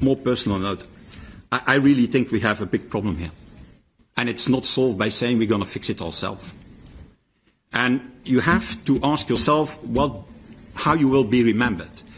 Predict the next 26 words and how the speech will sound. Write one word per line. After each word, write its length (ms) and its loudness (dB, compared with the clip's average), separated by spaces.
as 180 -2
one 180 4
of 120 0
the 80 -2
three 260 0
big 480 -2
internet 480 2
giants, 460 0
together 420 0
with 180 -2
Steve 320 0
Jobs, 300 -2
I 80 0
should 220 -6
say, 300 0
and 200 2
Bill 140 4
Gates, 640 0
who 100 2
have 280 -2
enriched 760 0
our 160 4
world 380 0
and 120 -2
our 60 0
societies, 640 -4